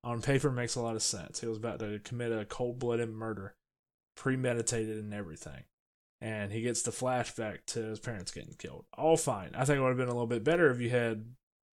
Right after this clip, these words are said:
Ben Affleck as Joe Chill in that scene, kind of further showcasing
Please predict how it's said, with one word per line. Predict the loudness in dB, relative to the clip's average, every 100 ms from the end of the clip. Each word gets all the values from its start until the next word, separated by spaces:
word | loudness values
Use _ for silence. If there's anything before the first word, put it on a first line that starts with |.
| _
Ben | -2 0
Affleck | 0 0 -2 -2 -4
as | -4 -2 -2
Joe | -2 0
Chill | 2 2 2
in |
that | -2 -4
scene, | -6 -6 -8 -8 _ _ _ -2
kind | 0 2
of | 0
further | 2 4 2
showcasing | 0 2 2 2 0 0 -2 -4